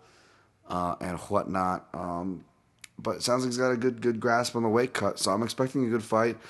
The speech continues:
Uh, this one, uh, this one, yeah, this one's on my avoid list too. That's why. It makes sense.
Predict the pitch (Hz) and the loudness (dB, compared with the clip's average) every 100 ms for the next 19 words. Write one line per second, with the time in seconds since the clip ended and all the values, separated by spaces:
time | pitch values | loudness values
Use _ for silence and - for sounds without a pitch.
0 | - - - _ - - 98 95 95 101 | -18 -20 -20 _ -6 -2 0 0 -2 -2
1 | 127 131 131 131 127 123 120 113 113 - | -2 0 0 2 4 4 2 0 -4 -16
2 | - - - - - - _ _ _ _ | -20 -18 -18 -18 -20 -20 _ _ _ _
3 | _ _ _ _ _ _ _ _ - 135 | _ _ _ _ _ _ _ _ -12 -10
4 | 135 135 135 - - 170 165 190 175 156 | -8 -8 -10 -8 4 4 4 2 4 6
5 | 139 123 139 131 131 - 160 117 95 127 | 6 6 4 6 2 2 2 0 0 0
6 | 139 104 92 107 107 139 110 - | 2 2 0 -4 -2 -2 -2 -4